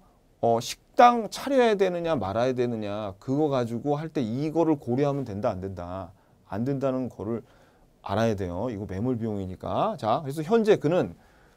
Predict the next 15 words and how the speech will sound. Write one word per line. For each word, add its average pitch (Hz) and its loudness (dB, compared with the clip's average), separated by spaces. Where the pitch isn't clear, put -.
자, 110 2
연간 180 4
이자율 143 0
이 120 -4
퍼센트인 143 -4
예금 107 -6
계좌에 104 -4
일억 143 0
원을 143 0
가지고 117 -6
있는데, 101 -6
자, 107 -6
요것도 156 0
밑줄 101 -8
그세요. 90 -14